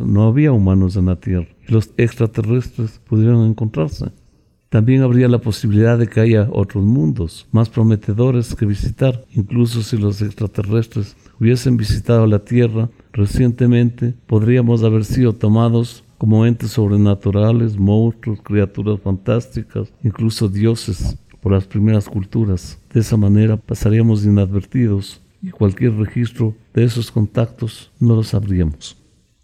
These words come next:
Una posibilidad es que escondan su presencia a la humanidad y podrían hacerlo debido a consideraciones éticas o un deseo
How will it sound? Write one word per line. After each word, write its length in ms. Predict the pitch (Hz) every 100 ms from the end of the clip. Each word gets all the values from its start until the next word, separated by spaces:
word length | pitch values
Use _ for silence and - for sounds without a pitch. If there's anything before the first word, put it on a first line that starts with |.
| -
Una 140 | 185
posibilidad 720 | 185 160 147 131 123 120 127 - -
es 220 | 120 -
que 220 | 120 107
escondan 840 | 98 - - 135 143 131 127 120 - -
su 200 | - -
presencia 560 | 101 - 127 117 117
a 40 | 104
la 80 |
humanidad 540 | 104 98 95 92 87 - -
y 80 | 107
podrían 360 | 117 123 143
hacerlo 400 | 135 - 135 127
debido 340 | 107 101 107 101
a 40 |
consideraciones 920 | - 95 - 95 90 85 110 101 98
éticas 640 | 113 113 - - - - _ _
o 160 | - 104
un 160 | 113 110
deseo 580 | 104 - 110 110 110